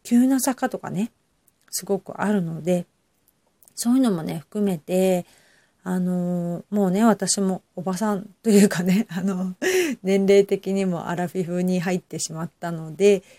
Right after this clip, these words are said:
ちょっとね、運動神経も鈍ってきてるのかなっていう感じで、あの、自分のね、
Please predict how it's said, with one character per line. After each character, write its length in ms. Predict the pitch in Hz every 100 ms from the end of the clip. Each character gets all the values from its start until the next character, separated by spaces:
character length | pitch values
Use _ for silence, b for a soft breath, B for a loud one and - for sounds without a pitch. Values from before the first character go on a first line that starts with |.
| b b _
ち 100 | -
ょ 20 |
っ 20 |
と 160 | 202 160
ね、 220 | 175 208 196
運 180 | 202
動 160 | 202 196
神 280 | 196 226 214
経 180 | 180 160
も 100 | 156
鈍 260 | 170 175
っ 40 | 180
て 180 | -
き 80 | 165
て 140 | - 185
る 80 |
の 100 | 156
か 100 | 147
な 240 | 170 196 202
っ 40 |
て 200 | 196 -
い 80 | 160 165
う 60 |
感 260 | - 175 175
じ 140 | 170
で、 220 | 202 202 - _ _ _ _ -
あ 60 | 180
の、 260 | 165 170 170
自 160 | 170
分 300 | 185 226 233
の 100 | 233
ね、 200 | 254 403